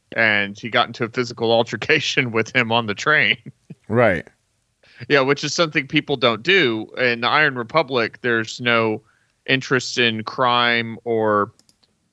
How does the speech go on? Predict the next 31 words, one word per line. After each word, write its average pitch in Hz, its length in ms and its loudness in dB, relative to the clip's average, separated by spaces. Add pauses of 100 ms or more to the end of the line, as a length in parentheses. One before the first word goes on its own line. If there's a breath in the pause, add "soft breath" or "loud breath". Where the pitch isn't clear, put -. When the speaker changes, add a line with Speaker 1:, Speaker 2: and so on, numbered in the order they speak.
(580)
Speaker 1:
uh, 98 280 4 (640)
well, 113 260 0 (340)
you 120 80 0
know, 107 60 2
the - 160 0
economic 135 580 0
situation 117 600 -4
is 110 180 -4
they, 110 260 2 (160)
they've 117 200 -2
eliminated 143 600 2
rich 135 280 0
people. 101 380 -4 (680 soft breath)
So 104 300 2
everybody 131 300 2
Speaker 2:
Right, 139 240 2
Speaker 1:
has, 123 140 2
Speaker 2:
nobody's 143 440 4
Speaker 1:
everybody 135 360 0
Speaker 2:
rich. 131 80 0
Speaker 1:
has 123 140 -2
something. 101 420 -8 (260)
Speaker 2:
Right, 82 260 -2
there's, 95 140 -2
Speaker 1:
Yeah, 104 80 2
nobody's 151 460 4
Speaker 2:
there's, - 20 -12
Speaker 1:
rich. - 460 -4 (120)
Speaker 2:
there's 156 240 4 (100)
equity. 101 560 0 (540 loud breath)
Speaker 1:
Uh, - 60 0